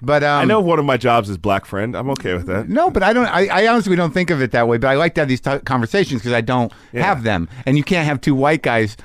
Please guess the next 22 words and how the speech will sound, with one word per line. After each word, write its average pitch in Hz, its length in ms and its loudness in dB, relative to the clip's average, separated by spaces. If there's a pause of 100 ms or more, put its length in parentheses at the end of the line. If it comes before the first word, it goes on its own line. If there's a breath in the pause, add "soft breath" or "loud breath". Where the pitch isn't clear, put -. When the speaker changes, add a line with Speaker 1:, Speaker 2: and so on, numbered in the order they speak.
Speaker 1:
speculating 131 800 2
Speaker 2:
<laughs> - 760 -6
I 165 60 0
mean, 175 100 4
we 175 80 4
do 185 160 2
that 170 80 4
all 151 100 4
the - 60 -6
time 156 240 2
on 117 80 -4
cable 127 260 0
news, 120 280 0
but 117 180 0
yes, 123 320 0
yes. 120 320 -2
Speaker 1:
<laughs> - 40 -4
about 151 380 0
race. 160 300 2
Speaker 2:
Yeah, 151 180 2
yeah, 143 280 4
yeah. 101 140 0